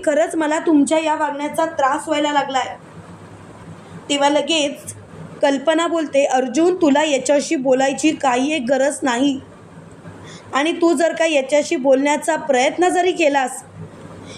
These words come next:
तरी मी काय करेन याचा अंदाज तुला नाही." तेव्हा मात्र अश्विन बोलतो, "वा मम्मा, वा, तू सुद्धा तुझी बाजू पलटवलीस तर.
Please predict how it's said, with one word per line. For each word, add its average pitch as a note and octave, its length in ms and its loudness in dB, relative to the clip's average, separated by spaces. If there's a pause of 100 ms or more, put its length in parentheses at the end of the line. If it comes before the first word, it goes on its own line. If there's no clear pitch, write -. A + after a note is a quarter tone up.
(240)
तरी E4 220 2
मी F4 140 0
काय E4+ 340 0
करेन E4 400 2 (1500)
याचा C#4+ 440 2
अंदाज D4 420 2
तुला C#4+ 360 4
नाही." C4+ 360 0 (540)
तेव्हा C4+ 200 2
मात्र C#4+ 280 2
अश्विन D4 380 2
बोलतो, C#4 360 4
"वा B3+ 200 2
मम्मा, D4 400 0
वा, C#4 300 0 (880)
तू F4 140 6
सुद्धा D#4 380 2
तुझी D#4+ 340 2
बाजू C#4+ 300 -2
पलटवलीस D#4 800 0
तर. C4+ 120 2